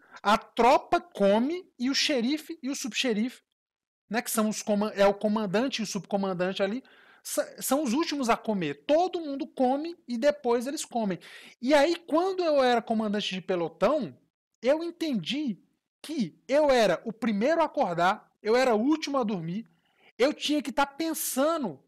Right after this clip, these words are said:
enquanto o meu soldado tava dormindo, descansando muitas vezes, né, eu tinha que tá pensando pra comandar, pra dar ordem, e muitas vezes eu não comia enquanto o meu soldado tava comendo.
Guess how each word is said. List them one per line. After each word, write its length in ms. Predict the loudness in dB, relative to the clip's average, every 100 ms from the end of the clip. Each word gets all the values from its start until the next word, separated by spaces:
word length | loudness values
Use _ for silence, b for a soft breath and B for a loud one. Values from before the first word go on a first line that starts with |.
| _ -8
enquanto 480 | -6 -2 0 0 -2
o 40 |
meu 120 | -4
soldado 400 | -2 0 2 0
tava 200 | 0 -4
dormindo, 460 | -4 -6 -4 -6 -8 _ _ _ _ _ _ _ _ -14
descansando 760 | -10 -4 -4 -4 -2 0 0
muitas 260 | -4 -6 -6
vezes, 360 | -2 -4 -6 -20 b b b -6
né, 160 | -2 2
eu 180 | 2
tinha 300 | 2 -2 -2
que 140 | -2 -2
tá 180 | 0 0
pensando 680 | 0 -4 -4 -2 -2 -2 2
pra 240 | 4 4
comandar, 720 | 2 -2 0 0 2 4 4
pra 140 | 2 0
dar 160 | 2
ordem, 400 | 4 2 0 -4 _ -8
e 120 | -6
muitas 460 | -2 -2 -2 -2
vezes 220 | 0 0 -2
eu 100 | 0
não 220 | -2 -2
comia 580 | -2 -2 0 0 0 0
enquanto 400 | -2 -2 -2 -2
o 40 |
meu 120 | -4
soldado 380 | -2 0 2 2
tava 180 | -2 -4
comendo. 400 | -6 -2 -2